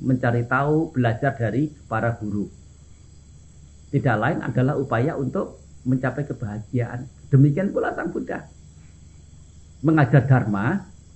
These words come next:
dengan tujuan agar siapapun yang mendengar bisa mencapai kebahagiaan. Hanya beda Sang Buddha dari ajaran yang lain. Ajaran yang lain itu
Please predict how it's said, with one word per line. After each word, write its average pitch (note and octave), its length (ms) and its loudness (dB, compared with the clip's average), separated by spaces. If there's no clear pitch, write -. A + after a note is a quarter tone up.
dengan B2+ 260 6
tujuan A#2+ 720 -2
agar B2 640 -2
siapapun C#3 480 4
yang B2+ 320 2
mendengar B2 800 4
bisa B2 260 2
mencapai A#2+ 460 0
kebahagiaan. A2+ 800 -6
Hanya B2 240 6
beda C3+ 680 2
Sang B2+ 200 0
Buddha A#2+ 300 0
dari G#2+ 380 -2
ajaran A#2 440 -2
yang G#2 160 -2
lain. G2 440 -2
Ajaran B2+ 460 6
yang A#2+ 180 4
lain A#2 240 4
itu C#3 560 0